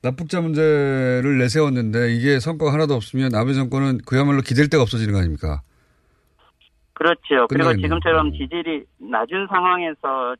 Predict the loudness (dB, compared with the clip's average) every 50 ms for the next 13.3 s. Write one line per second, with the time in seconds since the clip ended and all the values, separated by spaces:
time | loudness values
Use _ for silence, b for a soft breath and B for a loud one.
0 | _ _ -16 -14 -14 -14 -12 -12 -12 -12 -12 _ -10 -8 -6 -6 -6 -6 -6 -8
1 | -12 -14 -12 -10 -10 -6 -2 -2 -2 -2 -4 -10 -8 -6 -6 -6 -4 -4 -2 -2
2 | -2 -4 -8 -12 _ _ B B B B B B B B B B 0 4 4 4
3 | 4 4 2 2 2 0 0 0 -4 -4 -2 -2 0 2 2 4 4 4 2 0
4 | -4 -6 -4 -2 -2 -2 0 -2 0 0 -2 0 0 0 0 0 -2 -6 -4 -2
5 | -2 -2 -2 -4 -8 -10 -8 _ -8 -8 -8 -8 _ -6 -6 -6 -2 -2 -2 -2
6 | -2 -2 -2 0 0 0 -2 -4 -4 -6 -6 -8 -10 -10 _ -10 -6 -4 -4 -4
7 | -4 -8 _ _ -6 0 0 2 2 2 0 -2 -6 -8 _ -10 -4 -2 0 0
8 | 0 0 -2 -2 -2 0 2 2 4 4 4 2 2 -2 -2 -2 -2 -6 -8 -12
9 | -10 -8 -10 -10 -8 -2 0 0 0 -2 -4 B B B B B B B B _
10 | 2 2 2 2 -2 -4 -2 0 2 2 2 2 2 -2 -2 -2 -4 -6 -10 _
11 | -8 -6 -6 -4 -4 -4 -4 -4 -6 -6 -8 -6 -2 0 0 2 4 2 2 2
12 | 0 -2 -2 -6 -6 -4 -6 -6 -6 -6 B B B B B B B B B B
13 | -12 -6 -4 -2 -4